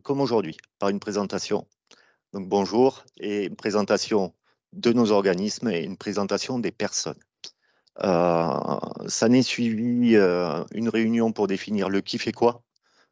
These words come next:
de façon à mettre un cadre quand même, hein, à, à ne pas se marcher, euh, sur les pieds les uns des autres, hein. Et puis, petit à petit, euh, les échanges sont devenus de plus en plus informels.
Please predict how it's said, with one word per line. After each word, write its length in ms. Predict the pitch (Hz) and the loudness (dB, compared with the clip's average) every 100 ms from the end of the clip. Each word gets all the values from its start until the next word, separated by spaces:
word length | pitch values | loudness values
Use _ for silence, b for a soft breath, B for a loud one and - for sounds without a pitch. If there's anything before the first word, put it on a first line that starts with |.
| _ _ _ _ | _ _ _ _
de 60 | 95 | -8
façon 360 | 104 92 101 | -6 -4 -2
à 180 | 95 85 | 0 0
mettre 280 | 92 104 107 | -2 -4 -4
un 80 | 92 | 0
cadre 300 | 117 - 120 | 0 0 -10
quand 160 | - | -12
même, 200 | 85 95 - | -12 -12 -12
hein, 100 | 90 | -12
à, 360 | 85 76 - - | -10 -10 -10 -12
à 40 | 95 | -8
ne 100 | 95 | -2
pas 140 | 95 | -2
se 120 | - | -2
marcher, 460 | 98 92 - 101 90 | -4 -4 -4 -4 -4
euh, 80 | 80 - b b b b b | -6 -12 b b b b b
sur 200 | - 92 | -6 0
les 120 | 90 | -2
pieds 220 | - 104 | 0 0
les 180 | 92 82 | 0 0
uns 80 | 92 | -2
des 180 | 87 98 | -2 0
autres, 260 | 101 - | -2 -2
hein. 80 | - _ _ _ _ _ _ b | -16 _ _ _ _ _ _ b
Et 100 | 117 | 0
puis, 260 | 117 - 160 | 0 2 2
petit 380 | - 151 - 131 | 4 2 4 2
à 60 | |
petit, 720 | 117 123 - - 127 160 165 131 | 4 2 0 -6 -4 -2 0 2
euh, 840 | - 107 98 95 95 92 87 73 69 - | 2 2 4 4 2 0 -2 -2 -6 -2
les 220 | 120 117 | 0 0
échanges 460 | 120 - 151 143 | -2 2 2 2
sont 180 | 127 123 | -2 -2
devenus 400 | 110 104 117 123 | 0 0 0 0
de 80 | 117 | -2
plus 200 | 104 120 | -4 0
en 100 | 117 | 0
plus 160 | - 139 | 4 0
informels. 560 | 117 120 98 69 - | 2 -4 -4 -8 -12